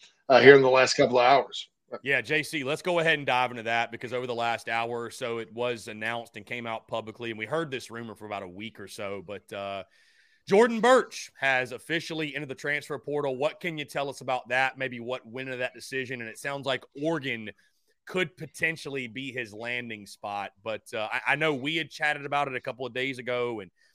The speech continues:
Speaker 2: you felt confident that Burch might be back in Columbia, but of course, now the news is official. Just your overall thoughts on the process that led to Burch, how surprised or not surprised you were, and again, just overall thoughts on the situation as a whole.
Speaker 1: I had, like, a premonition,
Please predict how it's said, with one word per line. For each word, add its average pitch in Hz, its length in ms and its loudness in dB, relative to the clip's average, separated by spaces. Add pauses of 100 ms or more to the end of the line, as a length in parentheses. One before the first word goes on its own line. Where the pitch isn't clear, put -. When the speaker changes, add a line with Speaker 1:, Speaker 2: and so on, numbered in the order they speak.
(260)
Speaker 2:
you 120 80 -10
felt 147 320 0
confident 135 480 -6
that 107 180 -8
Burch 131 300 -6
might 123 220 -6
be 113 100 -10
back 143 460 2
in 143 120 -10
Columbia, 135 480 -6
but 113 120 -10
of 101 80 -12
course, 123 320 -8
now 120 160 -2
the 120 100 -8
news 117 300 -10
is - 60 -18
official. 113 500 -8
Just 117 180 -12
your 151 140 -2
overall 147 420 0
thoughts 131 340 -2
on 120 200 -6 (420)
the 156 80 0
process 190 640 2
that 131 200 -2
led 151 360 0
to 165 40 -6
Burch, 165 380 -2
how 147 160 2
surprised 147 760 0
or 113 80 -6
not 135 240 -4
surprised 131 440 -4
you 127 120 -12
were, 123 360 -4
and 98 140 -12 (280)
again, 123 200 -2
just 127 180 -6
overall 143 360 0
thoughts 131 340 -4
on 113 40 -16
the 104 60 -16
situation 113 480 -10
as 95 100 -18
a 92 40 -16
whole. 92 220 -14 (2750)
Speaker 1:
I - 60 4
had, 254 180 12
like, 220 140 12
a 180 80 12
premonition, - 720 12